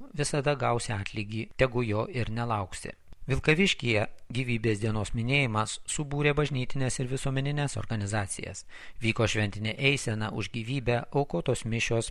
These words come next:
parapijos namuose, tęsėsi šventinė programa. Kaune Gyvybės dieną švęsti kvietė šeimos centro programos Pažink save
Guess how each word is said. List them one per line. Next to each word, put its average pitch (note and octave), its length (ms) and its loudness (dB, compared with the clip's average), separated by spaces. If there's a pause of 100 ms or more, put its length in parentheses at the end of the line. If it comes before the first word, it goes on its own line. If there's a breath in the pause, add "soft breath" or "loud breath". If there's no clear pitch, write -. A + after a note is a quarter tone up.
parapijos G#2+ 560 -4
namuose, G2+ 480 -2
tęsėsi A2 640 -4 (160)
šventinė G#2 480 -4
programa. A#2+ 540 -2 (340)
Kaune C3+ 480 4
Gyvybės A2+ 560 -2
dieną A2+ 320 2
švęsti - 560 -4
kvietė C3 500 0 (220 loud breath)
šeimos C#3 560 0
centro A2+ 320 0
programos A2 560 0
Pažink A#2+ 400 0
save D3 240 2